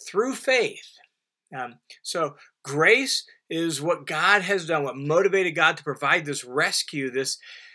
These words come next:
this salvation for us. And it's through faith. That is how we respond to it. We simply open up our hands and receive it. We simply reach out our hand, take hold of God's hand, and we are raised up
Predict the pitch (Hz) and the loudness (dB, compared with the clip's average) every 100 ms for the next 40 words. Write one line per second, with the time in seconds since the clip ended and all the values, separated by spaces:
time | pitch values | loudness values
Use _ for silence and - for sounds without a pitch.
0 | _ 135 127 - - - 156 165 147 165 | _ -4 -4 -4 -2 -2 0 0 2 2
1 | 208 - 143 131 131 117 113 135 143 - | 2 -2 -4 -6 -4 -2 -2 -2 -6 -12
2 | - - - 151 160 170 175 - - - | -20 -20 -6 0 0 0 -4 -6 -10 -14
3 | - 220 233 - 240 160 104 - - 160 | -2 -2 -2 0 2 2 -2 -10 -2 2
4 | 208 185 165 - 185 190 202 180 156 - | 2 0 -2 0 0 0 -4 -4 -4 -4
5 | 180 190 180 151 120 117 160 156 190 196 | -4 -4 -4 -6 -8 -6 -4 -2 -2 -2
6 | 196 185 165 - - - _ - 185 185 | -4 -6 -6 -10 -20 -20 _ 0 2 2
7 | 196 196 185 170 147 170 165 170 147 160 | 0 4 6 6 4 -2 -2 -2 -6 -6
8 | 156 151 147 - - 196 196 143 120 143 | -4 -2 0 2 0 0 -4 -6 -6 -6
9 | 143 - 180 160 160 147 - - 160 190 | -4 -6 -6 -6 -8 -8 -20 -8 -4 -2
10 | 202 185 180 170 147 165 156 160 143 165 | 4 6 6 4 0 -6 -4 -6 -4 -4
11 | 147 135 139 143 - 151 143 143 - - | -4 2 4 2 0 0 0 0 -8 -20
12 | - 151 151 147 127 131 143 156 151 143 | -10 -4 -2 0 -2 0 2 2 0 -2
13 | - - 143 147 | -6 -6 -4 -4